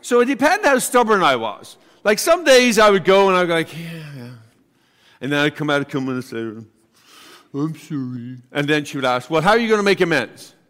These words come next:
And then I would say, "Well, I, I'm gonna say sorry to my brother, and I'm gonna clean up the mess I call." And, "Okay, all right, okay, go ahead. Here's your dinner."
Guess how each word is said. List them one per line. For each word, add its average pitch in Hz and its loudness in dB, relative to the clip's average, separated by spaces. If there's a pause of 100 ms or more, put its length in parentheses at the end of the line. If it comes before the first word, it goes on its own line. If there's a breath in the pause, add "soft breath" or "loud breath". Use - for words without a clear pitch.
(420)
And 120 -10
then 120 -4
I 123 -2
would 131 -6
say, 120 -2 (400 soft breath)
"Well, 143 2
I, 131 0
I'm 135 -8
gonna 147 -4
say 156 -8
sorry 135 -4
to 131 -16
my 139 -6
brother, 123 -6
and 117 -12 (280 loud breath)
I'm 127 -8
gonna 131 -6
clean 160 -4
up 151 -6
the 139 -6
mess 131 -8
I 127 -8
call." 120 -6
And, 117 -12
"Okay, 170 -4 (100)
all 165 -4
right, 143 -4
okay, 120 -12 (120)
go 120 -12
ahead. 117 -10 (220)
Here's 135 -8
your 117 -10
dinner." 110 -10